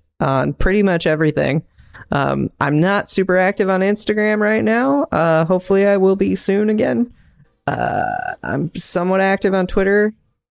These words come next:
and TikTok. Um, I also have a Patreon where you can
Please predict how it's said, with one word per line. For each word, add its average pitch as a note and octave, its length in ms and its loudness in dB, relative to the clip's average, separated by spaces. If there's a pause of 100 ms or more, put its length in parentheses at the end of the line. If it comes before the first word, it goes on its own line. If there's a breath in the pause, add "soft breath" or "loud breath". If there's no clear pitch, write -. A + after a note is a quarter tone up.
(180)
and D3+ 300 0
TikTok. G3+ 540 -4 (300)
Um, C#3 520 -2 (560)
I D3 120 0
also D#3+ 300 0
have E3+ 120 2
a - 20 -6
Patreon F3+ 540 0
where D3+ 100 0
you C#3+ 160 0
can C#3 400 -4